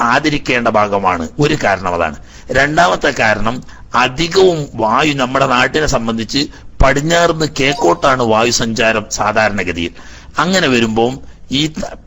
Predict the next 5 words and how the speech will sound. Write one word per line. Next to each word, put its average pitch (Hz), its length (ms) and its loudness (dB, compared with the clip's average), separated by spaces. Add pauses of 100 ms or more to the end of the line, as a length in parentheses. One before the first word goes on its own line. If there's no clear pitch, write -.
പടിഞ്ഞാറ് 160 420 2
ഭാഗത്ത് 110 680 0 (400)
മാലിന്യങ്ങളും 123 920 0
അഴുക്കുകളും 123 640 2
അടിഞ്ഞുകൂടിയാൽ 107 800 2